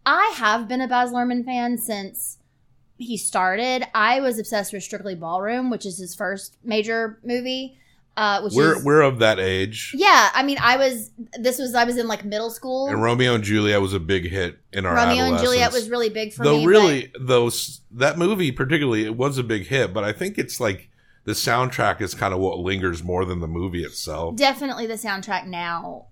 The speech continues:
Speaker 1: Probably wouldn't watch the movie again now, but I have listened to some of those songs. S-, I would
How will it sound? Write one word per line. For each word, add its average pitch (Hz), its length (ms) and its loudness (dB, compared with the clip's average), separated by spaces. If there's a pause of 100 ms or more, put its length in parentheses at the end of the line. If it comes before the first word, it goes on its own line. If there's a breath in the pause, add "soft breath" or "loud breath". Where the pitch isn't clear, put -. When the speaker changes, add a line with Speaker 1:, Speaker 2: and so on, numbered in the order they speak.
Speaker 1:
Probably 202 240 -6
wouldn't 180 240 -10
watch 170 240 -12
the 190 80 -16
movie 180 300 -12
again 180 280 -10
now, 190 320 -4
but 185 240 -8
I 196 120 -4
have 226 220 0
listened 208 280 -8
to - 40 -16
some 185 160 -12
of 180 60 -12
those 160 180 -12
songs. 147 460 -12 (220)
S-, - 200 -14
I 302 160 4 (100)
would 277 80 -2